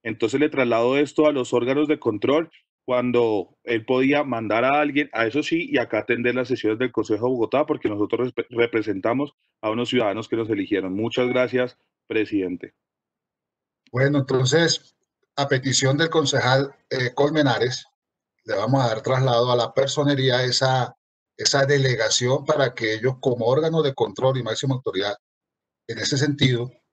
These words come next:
Speaker 2: eh, tomen las acciones del presidente si, si ca-, cabe o no cabe esa, eh, eh, excusa que presenta el señor secretario de Gobierno para no asistir a la sesión en el día de hoy. Es,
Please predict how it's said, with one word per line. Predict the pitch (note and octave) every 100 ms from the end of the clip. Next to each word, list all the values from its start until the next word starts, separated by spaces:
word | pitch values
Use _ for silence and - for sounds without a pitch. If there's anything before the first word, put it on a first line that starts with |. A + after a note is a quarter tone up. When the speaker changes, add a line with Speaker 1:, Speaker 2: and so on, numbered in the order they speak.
| _ _ -
Speaker 2:
eh, | A#2 -
tomen | C3+ C#3+
las | C3+ B2
acciones | B2+ B2 C3+
del | D3
presidente | D3 C#3 D3 C3+ F3+
si, | - B2+ -
si | - - C3 A#2+ -
ca-, | - -
cabe | - C3 D3 E3 E3
o | A#2+
no | A2+
cabe | - B2+ C3 C3+
esa, | A#2+ A2+ B2 B2 B2 _ _ _ _ -
eh, | A#2 A2 G#2 - _ -
eh, | C3+ -
excusa | - - C#3+ C3 C3+
que | C3
presenta | G#2+ G#2 A#2 A#2 B2 B2 - _ _
el | A#2+
señor | A#2+ A2+ A2+
secretario | - C3 A2+ A2+ A2+
de | A#2+
Gobierno | A2+ G#2 A2 A#2 A#2+
para | - F#2+
no | F#2+
asistir | G#2 B2+ - A2
a |
la | F2+
sesión | - F#2 G#2 G2+
en | F#2+
el | E2+
día | F#2+ F2
de | D#2+
hoy. | - _ _ _ _ _ _ -
Es, | A#2 - - -